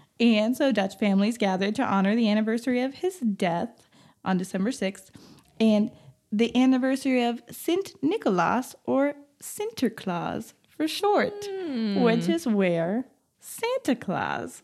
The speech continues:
Speaker 1: came from.
Speaker 2: Yeah.
Speaker 1: Sinterklaas. I, I,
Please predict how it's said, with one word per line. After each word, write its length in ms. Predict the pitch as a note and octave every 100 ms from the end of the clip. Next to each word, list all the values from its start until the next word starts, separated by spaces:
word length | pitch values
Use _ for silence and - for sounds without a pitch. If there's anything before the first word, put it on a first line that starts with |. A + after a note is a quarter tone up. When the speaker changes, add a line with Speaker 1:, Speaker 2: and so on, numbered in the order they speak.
| -
Speaker 1:
came 380 | B3+ B3+ F3+ F#4
from. 400 | F#4+ F#4+ F4 B3+
Speaker 2:
Yeah. 240 | F3+ E3 F#3 _ _
Speaker 1:
Sinterklaas. 720 | - G#4+ A4 A#3 - F3+ F#3 F#3 _ _ _ _ -
I, 160 | A#3+ -
I, 100 | D4